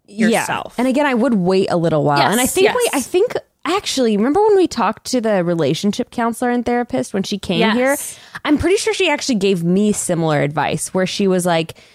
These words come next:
Speaker 1: "Just don't pick, you don't have to pick up the call every time." And
Speaker 2: Mm-hmm.
Speaker 1: you can set the boundary just by calling her or waiting to pick up the call when you're ready.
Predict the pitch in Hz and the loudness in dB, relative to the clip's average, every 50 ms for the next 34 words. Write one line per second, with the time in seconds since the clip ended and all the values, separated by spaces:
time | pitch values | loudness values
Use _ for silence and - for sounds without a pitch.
0 | _ _ _ _ _ - - 240 240 - - - 214 214 226 208 - - 247 220 | _ _ _ _ _ -4 -2 -2 -2 -2 -2 -2 0 0 0 -2 -2 -2 -2 0
1 | 196 196 220 208 220 202 196 214 226 - - 233 - - 226 - - 208 - - | 0 2 2 2 2 0 -2 -2 -4 -4 -4 -4 -2 -2 -2 -2 -2 -4 -4 -4
2 | 208 - - - 202 208 226 233 220 175 156 147 147 147 - 165 135 135 139 160 | -8 -8 -4 -2 0 2 2 2 0 0 -2 -2 -4 -4 -4 -6 -4 -2 -2 -2
3 | 165 - 180 175 160 170 185 220 269 285 277 240 - 240 220 - 208 190 185 - | 0 0 0 0 0 2 2 2 4 2 2 2 2 0 0 0 0 -2 -2 -4
4 | 170 165 175 165 165 165 160 160 165 165 151 180 180 - - - 180 170 165 160 | -4 -2 0 0 0 0 0 0 0 0 0 -2 -4 -4 -4 -2 -2 0 2 2
5 | 160 160 - - - _ _ _ _ _ _ _ _ _ _ _ _ - 202 226 | 2 0 -2 -6 -12 _ _ _ _ _ _ _ _ _ _ _ _ -4 0 2
6 | 196 190 185 185 180 180 165 175 208 190 180 170 170 175 175 - - 180 175 175 | 2 2 2 2 2 2 2 2 2 2 4 4 4 2 2 2 2 2 2 2
7 | 165 160 170 175 170 165 160 165 160 - 170 - - - - - - 180 165 160 | 2 0 0 0 2 2 2 0 0 0 -2 -4 -4 -8 -8 -6 -2 0 0 2
8 | 160 160 160 160 160 151 160 160 160 147 143 131 131 - 50 50 - 160 | 2 2 2 2 2 2 2 2 2 2 0 0 -2 -4 -6 -6 -8 -8